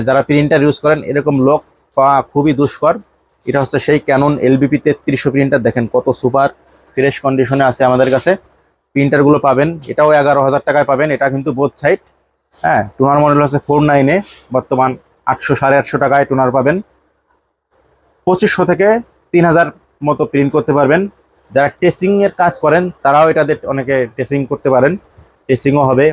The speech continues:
অফসাইডও হবে, সব হবে ইনশাল্লাহ। এটারও কিন্তু নিচে ড্রয়ার করা, ড্রয়ার সিস্টেম প্রিন্টার, মাত্র এগারো হাজার টাকায় কিন্তু পেয়ে যাবেন। এছাড়া ভিউয়ার্স, এক ভিডিওতে এত প্রিন্টার দেখানো আসলে সম্ভব না, ভিডিও অনেক লং হয়ে যায়।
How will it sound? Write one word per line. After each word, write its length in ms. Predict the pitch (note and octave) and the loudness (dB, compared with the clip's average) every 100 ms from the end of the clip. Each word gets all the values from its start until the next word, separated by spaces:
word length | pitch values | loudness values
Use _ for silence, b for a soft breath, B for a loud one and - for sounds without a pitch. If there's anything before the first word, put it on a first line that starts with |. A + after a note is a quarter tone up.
| B2+ | 0
অফসাইডও 360 | B2 - C#3+ C3+ | -4 -2 0 0
হবে, 120 | B2 C3 C3 | 0 -2 0
সব 120 | C3 | 0
হবে 120 | B2+ B2+ | 2 0
ইনশাল্লাহ। 340 | A#2+ B2+ C#3 G3 _ _ _ - | 0 0 0 -2 _ _ _ -8
এটারও 280 | - C#3 D3 | -2 0 2
কিন্তু 200 | C#3+ C#3+ G#3+ A#3 B2+ | 0 0 -2 -2 -6
নিচে 180 | C#3+ D3 B2 | -4 -2 0
ড্রয়ার 220 | B2+ B2 A2+ | 2 2 0
করা, 140 | G#2+ F#2+ _ - | -2 -2 _ -10
ড্রয়ার 220 | G#2 A#2+ A#2 | -2 0 0
সিস্টেম 240 | A#2 - B2 | -6 -6 -4
প্রিন্টার, 320 | B2 B2+ D3 G#3+ - _ b _ _ | -2 0 0 -2 -6 _ b _ _
মাত্র 240 | B2+ B2+ D3+ F#3+ G#3 _ - C#3 | -4 -2 0 0 -2 _ -6 0
এগারো 180 | D3 D3 | 2 2
হাজার 160 | C#3+ D3 | 0 0
টাকায় 200 | D3+ D3 C#3+ | 2 0 0
কিন্তু 180 | C#3+ G3 A3+ _ _ | -2 -2 -4 _ _
পেয়ে 140 | E3 D#3+ | 0 2
যাবেন। 200 | C3+ G#2+ F#2 - _ - - - - _ - - G#3 | 2 0 -4 -20 _ -20 -20 -20 -20 _ -14 -2 0
এছাড়া 280 | - A3 A#3+ | 2 4 4
ভিউয়ার্স, 320 | F#3+ G3 A3+ - - - D3+ | 4 4 2 -2 -14 -4 -2
এক 80 | D3 | 0
ভিডিওতে 300 | D#3 F3 F3 E3 | 0 0 2 0
এত 80 | D3+ E3 | 0 -2
প্রিন্টার 280 | D#3 D3+ D3 C#3 | -2 -2 -2 -2
দেখানো 220 | C#3 C#3+ C3 | -2 -2 -2
আসলে 200 | C3 C3 - | -2 -4 -2
সম্ভব 240 | C3 C3 C3 | 0 0 0
না, 60 | C#3 A#2+ | 0 0
ভিডিও 160 | B2+ C3 | 2 2
অনেক 140 | C3 - A#2+ | 0 0 2
লং 120 | C#3 D3+ | 2 2
হয়ে 120 | D3 C3+ | 2 2
যায়। 140 | F3+ | 0